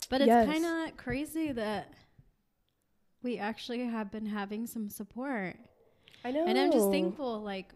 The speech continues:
Speaker 1: for my friends and family who have
Speaker 2: Mm-hmm.
Speaker 1: been putting in that support.
Speaker 2: Yeah,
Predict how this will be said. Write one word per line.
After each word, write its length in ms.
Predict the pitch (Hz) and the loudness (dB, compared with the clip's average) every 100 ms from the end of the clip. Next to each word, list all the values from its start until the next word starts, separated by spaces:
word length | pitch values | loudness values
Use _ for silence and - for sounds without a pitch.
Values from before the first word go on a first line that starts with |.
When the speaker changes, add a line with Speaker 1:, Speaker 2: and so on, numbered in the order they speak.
| - | -18
Speaker 1:
for 120 | 214 | -14
my 600 | 208 208 196 196 196 190 180 | -12 -10 -10 -10 -12 -12 -14
friends 480 | 214 220 226 226 220 | -10 -8 -6 -6 -4
and 180 | 208 208 | -6 -6
family 440 | 208 202 226 240 | -6 -6 -6 -4
who 100 | 226 | -2
have 100 | 202 | 0
Speaker 2:
Mm-hmm. 120 | 202 | 0
Speaker 1:
been 540 | 202 180 180 180 180 180 _ _ _ - _ | -2 -4 -6 -6 -8 -12 _ _ _ -20 _
putting 300 | 214 208 208 | -8 -6 -6
in 100 | 196 | -6
that 200 | 190 202 | -6 -8
support. 480 | - 190 262 233 - - | -12 -12 -10 -10 -12 -10
Speaker 2:
Yeah, 280 | 202 196 190 | -2 0 0